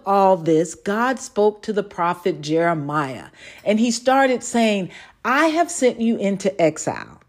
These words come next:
And basically, for the next few verses, tells them to get comfortable. He says, "Build you a house, take a wife, plant gardens,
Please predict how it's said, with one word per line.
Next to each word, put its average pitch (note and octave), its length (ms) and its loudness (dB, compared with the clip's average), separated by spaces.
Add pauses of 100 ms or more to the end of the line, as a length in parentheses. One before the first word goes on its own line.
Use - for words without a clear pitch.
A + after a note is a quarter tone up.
(440)
And A#3+ 220 4
basically, A#3 560 4
for F#3 160 2
the F#3 100 4
next B3 380 0
few C#4 360 2
verses, C4+ 680 0
tells C#4 600 2
them F#3+ 300 2 (280)
to D#4+ 120 0
get D#4+ 280 2
comfortable. C#4 680 0 (460)
He C#4+ 140 2
says, C4 260 2
"Build C#4 420 4
you C4+ 160 4
a A#3 80 4
house, E3+ 560 -2 (300)
take C4+ 240 4
a C#4 60 6
wife, E3+ 600 0
plant B3 560 -2
gardens, F3+ 680 0